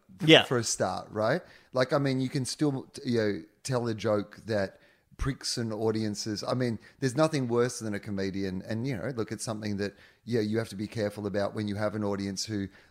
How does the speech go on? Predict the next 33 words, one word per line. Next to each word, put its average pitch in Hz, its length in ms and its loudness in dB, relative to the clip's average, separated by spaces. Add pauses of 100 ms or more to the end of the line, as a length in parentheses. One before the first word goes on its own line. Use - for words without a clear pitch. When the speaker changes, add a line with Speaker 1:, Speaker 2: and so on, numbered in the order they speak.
Speaker 1:
likes 113 360 0
what 110 200 -2
you 110 200 -2
do 98 400 -2 (340)
uh, - 40 -14 (260)
to 139 160 0
not 120 260 0
be 117 120 0
just 107 260 -6
preaching 104 440 -4
to 107 120 -8
the 98 100 -6
choir 170 320 4
Speaker 2:
Yeah, 226 100 8
Speaker 1:
in - 60 2
that 110 80 4
Speaker 2:
absolutely. 113 340 6
Speaker 1:
regard, - 160 -6
to 123 220 0 (200)
say 147 240 4
something 117 440 0
that 113 140 0
is 110 120 -4
still 117 200 -2
provocative 120 680 0
to 110 120 -6
them 95 260 -2
or 101 140 2
that, 104 220 -4 (200)
you 127 100 2
know, 117 60 4
makes 117 360 -4
them, 107 460 -2